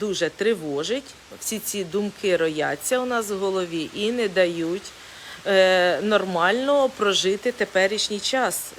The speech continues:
в якому ми саме зараз знаходимось. Пішли далі.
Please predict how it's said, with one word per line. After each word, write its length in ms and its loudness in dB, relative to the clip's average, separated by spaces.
в 40 -6
якому 400 -2
ми 180 -2
саме 340 -2
зараз 320 -2
знаходимось. 880 -8
Пішли 340 0
далі. 340 0